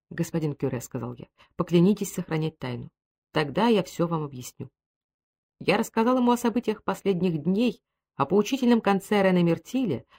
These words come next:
об эксперименте, предпринятом профессором Мареком, о грандиозных перспективах, открываемых Мареком перед хирургией.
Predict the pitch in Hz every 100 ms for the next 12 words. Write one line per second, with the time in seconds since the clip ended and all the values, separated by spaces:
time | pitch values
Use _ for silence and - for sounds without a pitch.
0 | _ - 151 185 - 202 208 269 269 -
1 | 233 190 208 214 208 202 180 180 196 -
2 | 185 185 - 160 202 175 - - - _
3 | _ 139 143 185 175 208 196 - 180 -
4 | 170 - 262 160 - - 147 156 151 151
5 | - 175 185 165 165 165 160 - 160 156
6 | 127 135 117